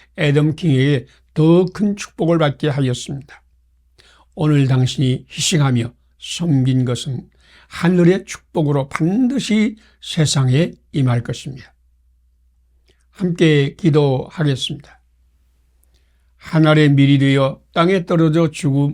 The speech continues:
죽으심으로 엄청난 열매의 영광을 이루신 예수님,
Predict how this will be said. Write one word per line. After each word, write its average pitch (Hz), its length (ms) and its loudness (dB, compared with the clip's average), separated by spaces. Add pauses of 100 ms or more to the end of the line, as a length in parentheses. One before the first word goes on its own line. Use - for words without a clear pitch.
죽으심으로 127 840 -2 (380)
엄청난 147 920 2
열매의 135 540 2
영광을 127 540 0
이루신 131 580 -2 (840)
예수님, 127 500 -2